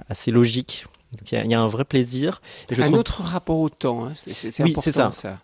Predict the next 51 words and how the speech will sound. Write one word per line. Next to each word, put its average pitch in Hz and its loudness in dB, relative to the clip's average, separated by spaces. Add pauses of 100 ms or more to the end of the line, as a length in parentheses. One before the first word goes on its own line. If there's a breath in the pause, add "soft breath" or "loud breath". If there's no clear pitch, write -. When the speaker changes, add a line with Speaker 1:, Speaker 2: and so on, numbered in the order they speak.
Speaker 1:
Un 131 4
autre 175 2
rapport 156 4
au 143 4
temps, 165 2
et 143 2
tout - -6
en 160 4
étant 156 2
dans 147 0
un 131 2
confort 160 0
aussi 131 0
par 131 0
rapport 120 2
au, 107 2
au 110 0
bus, 127 -2
parce - -14
qu'on 107 -4
pourrait 110 -2
se 107 -2
dire, 123 0
un, 101 -2
une 113 -6
alternative 117 0
pourrait 104 -4
être 104 -6
de, 101 -6
de 98 -6
prendre 104 -6
le 104 -2
bus 110 -6
ou 110 -4
le 101 -4
car. - -2 (520 loud breath)
Et 101 -2
donc 110 -2
le 110 -2
train - -2
est 117 -2
quand 107 -4
même, 113 0
euh, 87 -6 (260)
extrêmement 110 -4
confortable, 120 -2 (120)
et 104 -4
en 95 -4
plus, - 0
il 95 -6
offre 98 -8